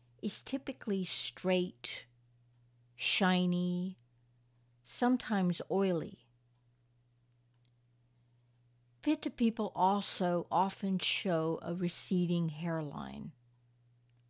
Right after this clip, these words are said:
as well as that inclination to premature graying, sometimes as early as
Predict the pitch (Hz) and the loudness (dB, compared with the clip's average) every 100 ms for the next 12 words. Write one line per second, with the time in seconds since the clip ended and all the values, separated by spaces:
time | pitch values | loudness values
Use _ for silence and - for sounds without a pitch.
0 | _ - - - 214 190 - 226 240 233 | _ -18 -12 4 4 4 0 2 4 4
1 | 220 - 175 180 180 180 - - _ _ | 2 -4 -2 0 0 -2 -6 -8 _ _
2 | _ _ _ _ _ _ - 190 180 - | _ _ _ _ _ _ -2 0 0 -2
3 | _ 220 220 214 - 190 175 170 165 - | _ 4 4 2 0 2 4 2 0 -2
4 | 160 160 175 - _ _ _ _ _ _ | -2 -4 -8 -12 _ _ _ _ _ _
5 | _ _ - - 190 - 220 220 196 180 | _ _ -8 -2 -2 0 4 4 4 0
6 | - 190 175 170 165 170 _ _ _ _ | -2 0 0 0 -2 -6 _ _ _ _
7 | _ _ - 180 156 - - 65 - - | _ _ -12 -6 -4 -4 -6 -10 -12 -14
8 | - _ _ _ _ _ _ _ _ _ | -18 _ _ _ _ _ _ _ _ _
9 | - 247 247 - 226 202 196 - - _ | -2 2 2 2 -2 0 -2 -4 -12 _
10 | - 196 - - - 233 226 202 175 - | -4 -2 -2 -6 0 4 4 4 2 -2
11 | - 180 175 175 175 | -4 -2 0 -2 -4